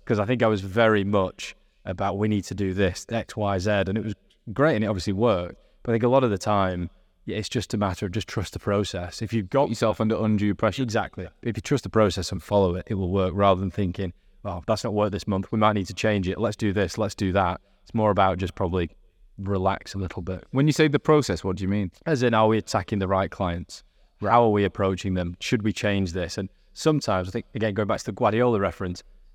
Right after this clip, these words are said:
Speaker 1: he has a plan. He knows how he likes to play football. That doesn't change whether it's the eightieth minute or the ninety-fifth minute.
Speaker 2: No.
Speaker 1: He just
Speaker 2: And
Speaker 1: trusts
Speaker 2: that's
Speaker 1: his
Speaker 2: what
Speaker 1: process.
Speaker 2: I think is so amazing about Pep.
Speaker 1: Yeah.
Speaker 2: And also,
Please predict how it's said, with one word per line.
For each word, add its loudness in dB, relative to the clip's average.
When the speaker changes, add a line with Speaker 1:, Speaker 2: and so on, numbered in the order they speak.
Speaker 1:
he 2
has 4
a -4
plan. 0
He 2
knows 2
how 2
he 2
likes 0
to -18
play 0
football. -2
That 0
doesn't -4
change -2
whether 2
it's -4
the 2
eightieth 0
minute 0
or -2
the -2
ninety-fifth -2
minute. -2
Speaker 2:
No. 0
Speaker 1:
He -2
just -4
Speaker 2:
And -20
Speaker 1:
trusts 0
Speaker 2:
that's 0
Speaker 1:
his -4
Speaker 2:
what 4
Speaker 1:
process. 0
Speaker 2:
I -6
think 0
is -8
so 2
amazing 0
about -4
Pep. -4
Speaker 1:
Yeah. -2
Speaker 2:
And 2
also, 2